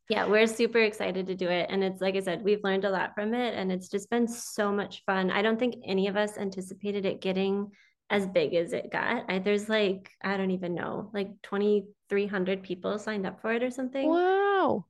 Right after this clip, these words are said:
Speaker 1: Which, and, like, from all over the world. I mean, there's a huge group of quilters in Germany. There's a big group in
Speaker 2: Wow.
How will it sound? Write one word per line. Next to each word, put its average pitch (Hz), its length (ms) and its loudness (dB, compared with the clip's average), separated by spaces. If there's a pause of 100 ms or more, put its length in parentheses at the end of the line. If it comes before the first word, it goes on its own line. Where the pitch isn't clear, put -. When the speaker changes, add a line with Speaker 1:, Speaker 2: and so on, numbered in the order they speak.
(100)
Speaker 1:
Which, 240 200 0
and, 262 180 6
like, 254 240 4
from 269 180 2
all 240 320 4
over 220 180 -2
the 196 120 -2
world. - 340 -2
I 196 60 2
mean, 208 120 4
there's 196 160 4
a 208 60 2
huge 254 380 -2
group 233 200 2
of 180 300 0 (240)
quilters 208 460 -2
in 185 160 0
Germany. 277 720 0
There's 202 160 -4
a 196 60 -2
big 214 240 -2
group 208 220 4
in 208 40 0
Speaker 2:
Wow. - 20 -6